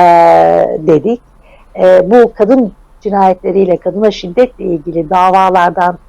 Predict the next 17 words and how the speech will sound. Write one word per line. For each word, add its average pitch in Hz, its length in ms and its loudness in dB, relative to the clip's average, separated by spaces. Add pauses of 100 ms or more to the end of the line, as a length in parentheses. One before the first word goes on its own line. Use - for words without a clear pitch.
(100)
çok - 340 -8
ayrı 165 220 -2
bir 160 180 -6
dava 156 480 0
değil 170 360 -4
bu. 208 200 -2 (540)
E, 165 180 0
bütün 220 240 -10
o 165 280 0
biraz 165 240 -2
önce 160 220 -6
bahsettiğiniz, 160 720 -10 (160)
e, 175 240 -10
derneklere 160 580 -8
saldırı, 160 540 -4
kadın 175 240 -4
örgütlerine 160 540 -8